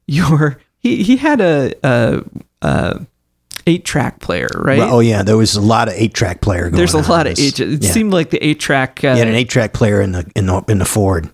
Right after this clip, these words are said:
Speaker 1: Yes.
Speaker 2: Yeah.
Speaker 1: The eight-track, uh, playing association was like, "You know, uh, guys."
Speaker 2: Well, that was cutting edge back in nineteen seventy-one.
Speaker 1: I guess it was.
Speaker 2: Yeah.
Speaker 1: It seems like such a weird artifact of the past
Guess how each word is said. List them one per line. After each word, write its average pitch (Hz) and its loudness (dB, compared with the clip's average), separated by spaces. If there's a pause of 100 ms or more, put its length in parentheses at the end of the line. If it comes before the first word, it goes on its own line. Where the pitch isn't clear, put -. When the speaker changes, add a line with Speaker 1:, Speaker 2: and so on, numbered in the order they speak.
(140)
Speaker 1:
Yes. 156 0
Speaker 2:
Yeah. 82 -4 (220)
Speaker 1:
The 180 2
eight-track, 180 -2
uh, 135 0
playing 151 0
association 135 2
was 117 0
like, 117 -2
"You 123 2
know, 131 0
uh, - -6
guys." 127 -4
Speaker 2:
Well, 107 0
that 147 0
was 220 0
cutting 104 -2
edge 156 -2
back 87 -8
in 90 -4
nineteen 90 -4
seventy-one. 80 -2
Speaker 1:
I 143 -2
guess - -4
it 196 -2
was. 143 0
Speaker 2:
Yeah. 95 0
Speaker 1:
It 185 0
seems 339 0
like 185 -2
such - -4
a 135 -4 (340)
weird 147 2
artifact 131 0
of 117 -4
the 131 -4
past 107 -2